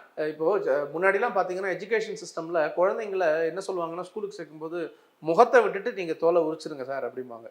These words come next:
சேர்க்கும்போது. ஏன்னா அந்த குழந்தைய அப்படிதான் வளர்க்கணுங்கிற ஒரு,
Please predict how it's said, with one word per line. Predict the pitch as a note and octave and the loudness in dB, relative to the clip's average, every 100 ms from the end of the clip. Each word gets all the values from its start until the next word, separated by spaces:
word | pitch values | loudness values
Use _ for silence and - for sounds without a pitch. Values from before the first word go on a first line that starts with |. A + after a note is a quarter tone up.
| - | -2
சேர்க்கும்போது. | D#3+ D#3+ C#3+ C3+ | 0 0 -4 -6
ஏன்னா | G3+ | -2
அந்த | C#4 F#3+ | -2 -2
குழந்தைய | F#3+ A3 A3+ | -2 2 4
அப்படிதான் | E3+ F3+ G#3 D#3 | 4 2 0 2
வளர்க்கணுங்கிற | F3 G3 G#3+ A3 F#3+ | 0 -2 -6 -8 -8
ஒரு, | D#3 C#3+ | -8 -10